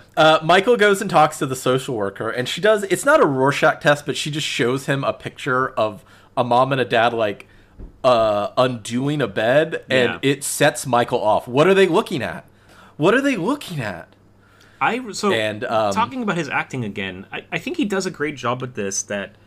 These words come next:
Speaker 2: he is one way with his parents. He's very quiet, does not even speak to them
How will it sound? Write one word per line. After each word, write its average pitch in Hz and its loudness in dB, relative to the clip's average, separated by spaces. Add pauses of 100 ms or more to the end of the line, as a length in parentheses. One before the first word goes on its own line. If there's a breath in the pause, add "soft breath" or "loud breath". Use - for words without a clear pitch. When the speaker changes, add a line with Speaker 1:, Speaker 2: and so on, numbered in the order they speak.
(580 soft breath)
Speaker 2:
he - -8
is 175 2
one 143 -4
way 147 -6
with 135 -8
his 107 -10
parents. 123 -6
He's 107 -6
very 120 -2
quiet, 110 -6
does 107 -10
not 110 -6
even 110 -6
speak 104 -12
to 123 -14
them 110 -10